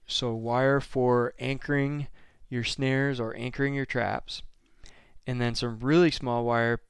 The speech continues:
possibly for, uh, for tying down your bait. Uh, you can also use some nails. So nails and a hammer or a small axe, uh, are also something you wanna use. You wanna bring a bunch of trap tags, 'cause if you set snares,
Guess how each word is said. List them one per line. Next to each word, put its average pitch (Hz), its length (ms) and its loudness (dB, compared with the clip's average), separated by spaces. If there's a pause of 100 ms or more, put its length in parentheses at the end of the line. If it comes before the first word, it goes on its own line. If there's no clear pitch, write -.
(140)
possibly 117 480 -4
for, 110 560 -4
uh, 107 180 -6 (140)
for - 200 -10
tying 113 320 -2
down 107 220 -4
your 101 140 -6
bait. 95 320 -6 (260)
Uh, 101 80 -8
you 104 180 -10
can 117 140 -6
also 107 260 -6
use 104 300 -6
some 98 260 -6
nails. 123 520 -4 (320)
So 117 180 -6
nails 127 520 0
and 117 100 -4
a 110 40 -4
hammer 127 440 0
or 117 180 -4
a 107 60 -6
small 110 400 -8
axe, 110 500 -6 (680)
uh, 107 260 -10
are 110 140 -8
also 127 300 -4
something 131 360 -8
you 123 80 -4
wanna 120 180 -4
use. 123 320 -2
You 117 60 -4
wanna 117 180 -4
bring 123 220 -2
a 120 40 -4
bunch 123 200 -4
of - 80 -10
trap 135 340 -2
tags, 131 480 0
'cause 123 180 -8
if 110 140 -10
you 120 60 -12
set - 280 -4
snares, 131 520 -2